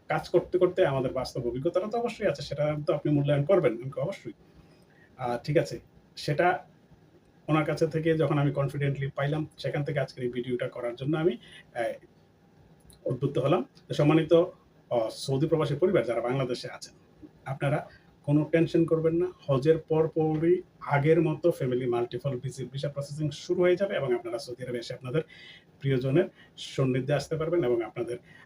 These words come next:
আহ, স্বপ্ন পূরণের জন্য উমরা পালন করতে পারবেন এবং সৌদি আরব, আহ, ঘুরে দেখতে পারবেন। এই ছিল ফ্যামিলি মাল্টিপল ভিসি-, ভিসার সর্বশেষ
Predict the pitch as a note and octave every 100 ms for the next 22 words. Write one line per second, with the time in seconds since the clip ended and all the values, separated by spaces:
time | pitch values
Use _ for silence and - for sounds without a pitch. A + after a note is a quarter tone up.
0 | - A#2+ - B2 - A#2+ B2 A#2+ A#2+ A#2+
1 | B2 B2 - A#2 A#2+ A#2+ A#2 B2 - -
2 | C#3 E3 F#3+ F4 B2+ - B2 F4 E4+ A#2+
3 | - - - - A#2 G#2+ - A#2+ - _
4 | _ - A2+ C3 - - - - - _
5 | _ _ _ _ - C#3+ - D3+ F3+ -
6 | - - - C3+ C3+ C3+ D#3 D#3 D3+ C3
7 | B2+ B2+ B2 C#3+ - D#3 D#3+ E3